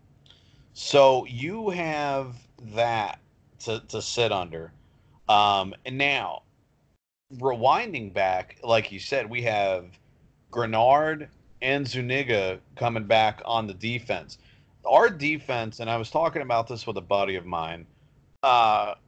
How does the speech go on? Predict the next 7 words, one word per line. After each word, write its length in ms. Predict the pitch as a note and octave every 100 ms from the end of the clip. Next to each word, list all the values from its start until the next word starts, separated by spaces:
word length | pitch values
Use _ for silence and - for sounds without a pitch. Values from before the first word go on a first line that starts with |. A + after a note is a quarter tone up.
| _ _ -
our 160 | C#4
defense, 580 | - E3+ E3+ D3+ C3 B2 -
I 100 | E3+
don't 100 | F3
wanna 180 | D3+
say 260 | B2+ - A#2+
revolves 920 | G#2 G2+ F#2+ F2 G2+ G#2+ A2 G#2 -